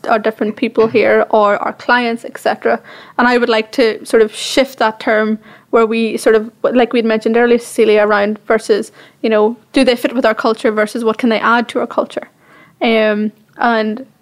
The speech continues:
what do we have in common, but also what's different and what can we take from that? Can we learn something? Can we change how we do things? I think that's a, a different piece, 'cause I never want to fit into somebody else's mold. Um,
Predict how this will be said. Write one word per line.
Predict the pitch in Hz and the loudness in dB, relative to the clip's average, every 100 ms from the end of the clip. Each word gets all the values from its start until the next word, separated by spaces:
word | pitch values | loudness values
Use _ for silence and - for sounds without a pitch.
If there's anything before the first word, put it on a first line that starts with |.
| _ | _
what | 269 277 | -2 2
do | |
we | 254 | 0
have | 233 226 | 2 0
in | 220 | -2
common, | - 240 233 220 | 0 0 0 -2
but | 233 | 0
also | 247 247 285 | 0 0 0
what's | 320 - | -2 -2
different | 269 277 233 | -2 0 0
and | 226 | 0
what | 233 | -2
can | 226 | -4
we | 226 | -4
take | - 294 | -2 -2
from | - 226 | 0 0
that? | 202 233 - - | 0 -4 -10 -4
Can | 226 | 0
we | 226 | 4
learn | 247 262 | 4 4
something? | 262 226 220 214 | 2 -2 -2 -2
Can | 240 214 | -2 -2
we | 220 | -4
change | - 262 247 | 2 4 4
how | 247 214 | 2 0
we | 220 | 0
do | 240 240 | 0 0
things? | 233 202 220 _ _ - _ - | -2 -4 -6 _ _ -20 _ -8
I | |
think | 226 233 | -2 0
that's | 214 214 | 0 0
a, | 220 240 | 0 0
a | 240 | -2
different | 233 - 233 | -4 -4 -8
piece, | - 254 | -6 -8
'cause | - 254 | 0 0
I | 254 | 2
never | 220 220 220 | 0 0 -2
want | 214 214 - | -2 -4 0
to | 233 240 _ | -2 -2 _
fit | - 220 | -2 -2
into | 226 220 | 0 -2
somebody | 226 226 - | 0 0 0
else's | 233 247 240 | 0 -2 0
mold. | 226 240 - - - - - | 0 0 -4 -20 -20 -18 0
Um, | 254 269 240 226 | 2 4 2 -2